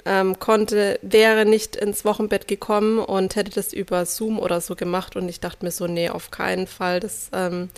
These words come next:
war irgendwie so mein, mein Gedanke, ähm, ich will auf jeden Fall irgendwie gerne eine Hebamme haben, die auch, äh, mich im Wochenbett besuchen kommt. Ähm, und dann hab ich so über Nacht, ähm, da gibt's so ein Portal, Amelie heißt es,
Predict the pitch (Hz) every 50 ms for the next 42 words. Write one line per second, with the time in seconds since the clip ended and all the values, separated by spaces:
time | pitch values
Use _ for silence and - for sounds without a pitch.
0 | - - - - - - - - 233 240 220 202 220 220 226 220 226 - - 214
1 | 202 208 196 196 196 196 196 196 196 196 - 208 - - 202 208 214 226 - 233
2 | 220 208 208 208 202 - - - - 202 202 196 196 196 196 196 - - - -
3 | 269 _ _ _ _ - - 285 220 - - 214 185 - 196 - - 202 208 214
4 | 220 214 - - 208 202 202 202 190 - - 190 190 202 185 190 185 - 196 196
5 | 190 190 196 196 202 226 226 - 196 202 196 202 202 202 196 185 196 196 - 214
6 | 202 - - 190 190 180 - 208 202 185 190 185 - 214 185 180 202 202 - 202
7 | 185 - 180 175 - - 185 - - 202 180 - 180 - - - 180 175 185 190
8 | 226 226 - - - - _ _ _ _ _ _ _ _ _ _ _ _ _ _
9 | _ _ - - 208 202 196 185 185 185 185 185 196 - - _ - 240 233 220
10 | 233 214 220 262 220 254 226 - 240 262 - - - 226 220 226 - 220 208 202
11 | 202 208 233 - - - - - - 202 208 208 208 208 214 208 - 190 - -
12 | 226 208 208 - - - 202 - - 202 214 202 202 202 - 196 196 196 196 190
13 | 196 208 220 214 202 196 190 190 196 - - - 214 220 226 226 - -